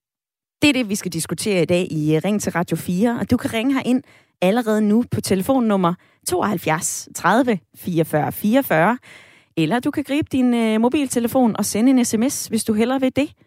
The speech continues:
Skriv en, øh, besked ind til fjorten fireogtyve, og husk lige at begynde med, øh, R fire, inden du fortæller mig, hvad du mener om plast på en agurk, på en porre, på en aubergine, frugt eller grønt. Og det her spørgsmål, det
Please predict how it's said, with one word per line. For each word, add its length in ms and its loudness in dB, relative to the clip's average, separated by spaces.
Skriv 340 0
en, 220 2
øh, 140 2
besked 380 -2
ind 140 0
til 120 -4
fjorten 360 -2
fireogtyve, 640 0
og 120 -2
husk 300 -4
lige 280 -2
at 80 -4
begynde 380 -2
med, 360 2
øh, 220 -4
R 120 -2
fire, 560 -4
inden 180 0
du 60 0
fortæller 360 -4
mig, 140 -2
hvad 120 0
du 80 0
mener 380 0
om 140 -2
plast 460 -4
på 100 6
en 80 4
agurk, 440 0
på 100 0
en 100 0
porre, 340 4
på 80 2
en 60 2
aubergine, 540 -2
frugt 440 -2
eller 200 -2
grønt. 460 -8
Og 80 -4
det 120 0
her 140 0
spørgsmål, 540 0
det 440 -2